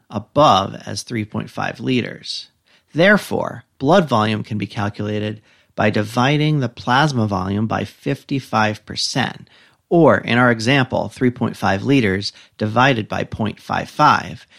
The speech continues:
which gives our seventy kilogram patient a blood volume of about six point four liters.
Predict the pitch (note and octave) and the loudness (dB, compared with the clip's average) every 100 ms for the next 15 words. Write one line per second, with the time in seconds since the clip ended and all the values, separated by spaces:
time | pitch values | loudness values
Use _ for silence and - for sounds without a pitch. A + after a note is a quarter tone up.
0 | _ - B2 - C#3+ C3+ - A2+ A2+ - | _ -6 -4 -2 0 0 0 0 0 0
1 | - C3+ C#3+ D3+ D3 C3 B2 A#2 A#2 A2+ | 0 0 0 -2 -2 -2 0 0 0 -2
2 | - A2 G#2 G2+ - G2+ - A#2 C3 A#2+ | -2 -4 -4 -8 -8 -10 -8 0 0 0
3 | G#2+ F#2+ G1+ G1+ - G2+ F#2+ F#2 - - | -2 -4 -6 -10 -10 -8 -4 -4 -4 -8
4 | - A#2 - - G2 - _ G#2 G2 F#2 | -8 -8 -10 -8 -8 -8 _ -8 -6 -6
5 | - F#2 F2+ - - - - - | -8 -10 -12 -12 -16 -16 -16 -16